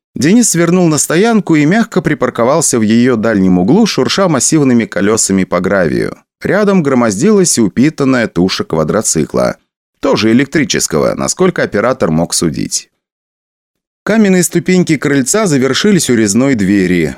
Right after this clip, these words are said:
лакированной и монументальной, в духе правительственных дач суровых пятидесятых. Вот только звонка Денис не обнаружил,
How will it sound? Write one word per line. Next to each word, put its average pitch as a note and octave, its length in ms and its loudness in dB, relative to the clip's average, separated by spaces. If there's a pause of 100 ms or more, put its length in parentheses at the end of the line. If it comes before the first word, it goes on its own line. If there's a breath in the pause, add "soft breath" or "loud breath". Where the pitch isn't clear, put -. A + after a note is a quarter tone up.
лакированной B2 760 0
и A2+ 180 -4
монументальной, F2+ 1040 0
в D#2 120 -4
духе F#3 300 2
правительственных A2+ 920 0
дач D3 340 0
суровых A#2 560 0
пятидесятых. F2+ 1160 -4
Вот F3 340 -2
только D3+ 340 -2
звонка B2+ 520 0
Денис A#2+ 480 0
не A2+ 80 0
обнаружил, A2 800 0